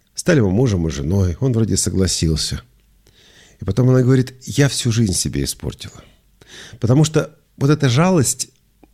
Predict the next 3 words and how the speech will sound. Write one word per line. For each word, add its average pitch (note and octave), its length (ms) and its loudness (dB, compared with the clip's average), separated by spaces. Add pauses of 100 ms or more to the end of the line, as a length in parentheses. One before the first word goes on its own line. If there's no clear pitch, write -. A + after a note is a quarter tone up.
(200)
она B2+ 220 4
прошла, A#2+ 640 -2 (1080)
а B2 560 2